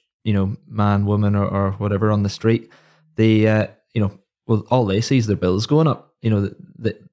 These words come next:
it's very hard for them to connect the, the increase in penetration of renewables with, with bills coming down when, when bills are skyrocketing. And obviously, if you know the industry, that there's all the gas prices and how the energy markets, you know,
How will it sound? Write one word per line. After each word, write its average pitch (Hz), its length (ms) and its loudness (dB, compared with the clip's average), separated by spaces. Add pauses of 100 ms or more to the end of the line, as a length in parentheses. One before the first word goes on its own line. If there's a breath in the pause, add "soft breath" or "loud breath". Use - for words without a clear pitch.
(140)
it's 104 180 -6
very 123 160 2
hard 110 220 2
for 101 100 -2
them 101 260 0
to 123 100 0
connect 123 580 -2 (400 soft breath)
the, 110 140 2
the 107 140 0
increase 110 440 0
in 110 140 0
penetration 107 580 -2
of 104 80 -4
renewables 104 580 0
with, 104 260 -4
with 104 200 -6
bills 98 240 0
coming 95 240 -2
down 98 340 0
when, 101 240 0
when 101 160 -2
bills 98 240 0
are 98 40 0
skyrocketing. 113 800 0 (420 loud breath)
And 107 100 2
obviously, 110 320 2
if 101 120 -2
you 104 80 0
know 104 120 2
the 101 80 0
industry, 104 380 0
that 101 220 -2
there's 98 200 -2
all 101 160 2
the 98 80 -2
gas 101 280 -2
prices 101 420 -4
and 95 100 -4
how 101 120 0
the 98 100 0
energy 98 240 0
markets, 95 640 -4
you 107 120 -4
know, 95 240 -2